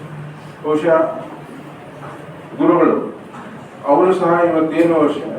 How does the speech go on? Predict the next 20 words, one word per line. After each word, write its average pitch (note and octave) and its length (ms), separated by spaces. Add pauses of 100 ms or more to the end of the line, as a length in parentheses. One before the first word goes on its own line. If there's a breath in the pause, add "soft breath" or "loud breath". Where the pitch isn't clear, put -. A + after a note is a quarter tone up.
ಶಿಕ್ಷಕರು - 480
ನಿಮಗೆ D3+ 220 (100)
ಎಲ್ಲ F#3 160 (160)
ಥರದ F3+ 200 (100)
ಒಂದು D3 180
ಮಾಹಿತಿಯನ್ನ - 420 (100)
ಕೊಡ್ತಿದ್ದಾರೆ. G#2+ 420 (1500)
ಇಂಥ D3+ 140 (160)
ಒಂದು F3+ 200 (260)
ಕೆಲಸನ F3 420 (100)
ನೀವುಗಳು F3 580 (460)
ಈಗ D#3 100 (120)
ನಿಮ್ಮ D#3+ 180 (240)
ಒಂದು D#3+ 220 (680)
ಕೈಯಲ್ಲಿದೆ. D3 480 (1300)
ನೀವು B2+ 200
ದಿನನಿತ್ಯ D3+ 540
ನೀವು C#3+ 220
ಎಷ್ಟು C3 240
ಗಂಟೆ D3+ 260